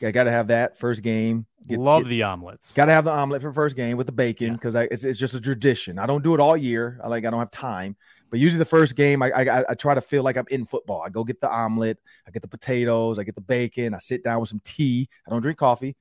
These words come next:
Speaker 1: so I have my tea. And then I'm, I take, I, I start building out my notes. I have a first quarter, second quarter, third quarter, 'cause I do the fan line. Everybody knows that.
Speaker 2: Mm-hmm.
Speaker 1: Um, and so then I start building out my notes. Normally, I'm not gonna lie, it's a ton of offensive notes. Week one,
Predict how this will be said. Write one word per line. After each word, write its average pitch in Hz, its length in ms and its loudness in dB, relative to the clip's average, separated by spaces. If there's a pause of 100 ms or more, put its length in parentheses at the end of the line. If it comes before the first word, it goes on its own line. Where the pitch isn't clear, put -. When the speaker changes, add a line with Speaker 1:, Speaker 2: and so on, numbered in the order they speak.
(120)
Speaker 1:
so 117 100 -12
I - 20 -6
have 104 60 -8
my 107 120 -2
tea. 156 440 -2 (600)
And 135 100 -2
then 185 100 6
I'm, 233 140 4
I - 60 2
take, 226 200 2
I, 151 120 8
I 143 60 6
start 165 300 4 (260)
building 160 280 6
out 170 80 4
my 160 100 2
notes. 143 380 2
I 107 80 -6
have 107 140 -4
a 98 40 -4
first 165 240 0
quarter, 175 280 2
second 151 240 0
quarter, 147 200 2
third 139 240 0
quarter, 135 200 -2
'cause 131 180 0
I 131 40 4
do 143 100 2
the 170 80 -6
fan 165 260 2
line. 156 240 0
Everybody 151 240 -4
knows 123 160 -6
that. 127 200 -4 (400)
Speaker 2:
Mm-hmm. 139 60 2
Speaker 1:
Um, 120 400 0 (280)
and 139 120 -2
so 139 380 4
then 127 100 0
I 127 60 2
start 131 260 0
building 135 160 2
out 147 60 -2
my 147 80 0
notes. 220 340 0
Normally, 165 480 4
I'm 143 60 -8 (160)
not 110 140 -6
gonna 165 120 0
lie, 277 200 4
it's - 100 -8
a 120 60 -4
ton 127 240 -4
of 127 100 2
offensive 120 300 -4
notes. - 320 -6 (500)
Week 151 220 2
one, 226 320 0